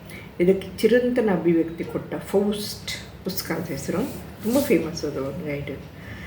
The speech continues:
ವಿಶ್ವ ಸಾಹಿತ್ಯದ ಒಂದು ಅಮೃತ ಕೃತಿ, ಅಮರ ಕೃತಿ ಏನ್ ಬೇಕಾಗಿತ್ತು, ಅಮೃತ ಕೃತಿ ಅಂತಿದೆ ಅಂತ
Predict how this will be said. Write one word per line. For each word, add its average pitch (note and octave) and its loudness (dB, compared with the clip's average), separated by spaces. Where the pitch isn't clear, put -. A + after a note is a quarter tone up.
ವಿಶ್ವ G3 6
ಸಾಹಿತ್ಯದ F3+ 0
ಒಂದು D3+ -2
ಅಮೃತ F3+ 2
ಕೃತಿ, - -4
ಅಮರ F#3 0
ಕೃತಿ F#3+ 0
ಏನ್ F3 4
ಬೇಕಾಗಿತ್ತು, D3+ 0
ಅಮೃತ F3 2
ಕೃತಿ - -4
ಅಂತಿದೆ D3+ -2
ಅಂತ - -6